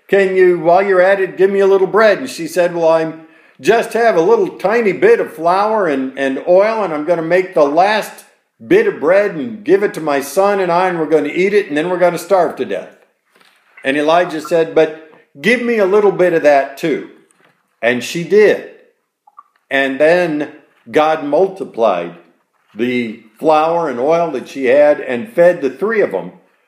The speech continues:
for the rest of that time. But she was seeking the kingdom of God before,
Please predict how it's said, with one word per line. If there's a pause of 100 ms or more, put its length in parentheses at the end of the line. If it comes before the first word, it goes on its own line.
(120)
for
the
rest
of
that
time.
But
she
was (420)
seeking
the
kingdom
of
God (720)
before,